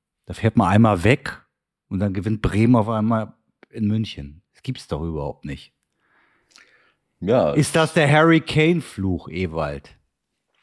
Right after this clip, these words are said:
Speaker 1: Weißt, was ich meine, ne? Ist das
Speaker 2: Ja,
Speaker 1: der
Speaker 2: ich
Speaker 1: Harry Kane-Fluch?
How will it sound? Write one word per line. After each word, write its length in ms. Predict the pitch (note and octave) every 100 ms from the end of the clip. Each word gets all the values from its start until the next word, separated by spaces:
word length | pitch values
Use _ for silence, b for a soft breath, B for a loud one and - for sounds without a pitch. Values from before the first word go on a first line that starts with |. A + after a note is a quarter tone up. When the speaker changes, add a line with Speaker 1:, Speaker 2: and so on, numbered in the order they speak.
| _ _ _ _ -
Speaker 1:
Weißt, 280 | A2 C3 -
was 160 | E2+
ich 140 | D2+ F2
meine, 340 | D#2+ D2+ D2
ne? 200 | D#2+ A#2
Ist 100 | -
das 80 | A#2+
Speaker 2:
Ja, 60 |
Speaker 1:
der 80 | A#2+
Speaker 2:
ich 80 | A2+
Speaker 1:
Harry 180 | C3 B2+
Kane-Fluch? 880 | - C3+ C#3 C3 - D#2 C#2 -